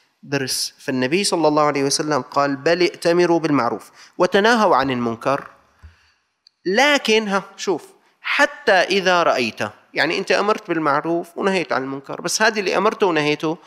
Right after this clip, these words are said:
رأيت فيه شحاً مطاعاً، يعني عنده أثرة مالية وأثرة بحظوظ نفسه ما بيستغني عنها. بتقول له: "يا أخي، هذه الرشوة حرام،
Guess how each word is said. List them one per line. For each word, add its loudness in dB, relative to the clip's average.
رأيت 2
فيه 0
شحاً 0
مطاعاً، 0
يعني -2
عنده 0
أثرة 0
مالية 0
وأثرة 0
بحظوظ -6
نفسه -4
ما 0
بيستغني -6
عنها. -6
بتقول -12
له: -2
"يا -2
أخي، -6
هذه -2
الرشوة -6
حرام، -10